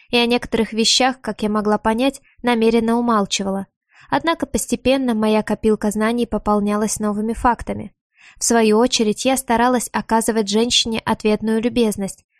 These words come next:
и рассказывала ей про Ивлин. После этих разговоров мне порой становилось очень грустно.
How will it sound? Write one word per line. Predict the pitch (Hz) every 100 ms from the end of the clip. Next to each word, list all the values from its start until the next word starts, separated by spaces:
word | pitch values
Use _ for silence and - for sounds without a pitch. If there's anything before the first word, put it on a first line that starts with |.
| _
и | -
рассказывала | 285 - 240 233 226 220
ей | 208 208
про | 214 208
Ивлин. | 202 208 208 226 196 185 _ _ _ _ _ -
После | 294 277 254 240
этих | 226 214
разговоров | 208 - 202 214 262 262 -
мне | 226 226 240
порой | 262 247 240
становилось | - 220 220 226 240 226
очень | 240 - 240
грустно. | 240 240 214 - 185